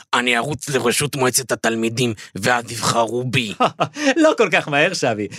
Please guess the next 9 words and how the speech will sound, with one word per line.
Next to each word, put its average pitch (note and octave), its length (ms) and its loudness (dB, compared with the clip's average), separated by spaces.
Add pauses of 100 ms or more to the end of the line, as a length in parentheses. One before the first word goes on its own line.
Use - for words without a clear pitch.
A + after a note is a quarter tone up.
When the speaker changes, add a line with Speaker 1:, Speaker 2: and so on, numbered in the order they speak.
(140)
Speaker 2:
כדי F3+ 220 4
שיבחרו E3 500 2
בך, - 200 2 (320)
אתה D#4 180 4
צריך A3+ 160 0
להריץ G#3+ 320 0
קמפיין. C4+ 680 0 (160)
Speaker 1:
מה A#2 220 0
זה G#3 160 -2